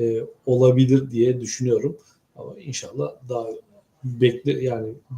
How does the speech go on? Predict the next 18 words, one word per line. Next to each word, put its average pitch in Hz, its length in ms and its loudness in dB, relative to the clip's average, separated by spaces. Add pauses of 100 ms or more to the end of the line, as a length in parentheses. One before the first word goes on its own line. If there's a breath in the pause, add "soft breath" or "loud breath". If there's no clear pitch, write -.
(320)
daha 107 200 -12 (200)
bilmediğimiz 120 720 0
başka 110 280 -6 (160)
şeylerle, 104 600 -6 (360 loud breath)
e, 117 220 4
karşılaşmayız. - 960 -4 (400 loud breath)
E, 131 200 2
Türk 143 220 0
Hava 151 120 10
Yolları 156 260 8
için, 170 440 -2
e, 127 220 -2
aslında, 135 560 -2 (560 soft breath)
e, 117 300 0
iki - 400 -10
yüz 143 160 0
günlük 127 380 2
ortalamaya, 123 600 4